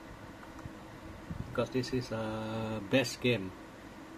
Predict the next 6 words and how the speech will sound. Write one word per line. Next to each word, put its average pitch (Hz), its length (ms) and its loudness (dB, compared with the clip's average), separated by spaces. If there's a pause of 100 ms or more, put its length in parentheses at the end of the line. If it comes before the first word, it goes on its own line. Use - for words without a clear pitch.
(2000)
The 107 800 0
not 117 160 0
yet 123 240 2
update 120 460 4
version. 110 340 0 (3250)
What's 135 400 2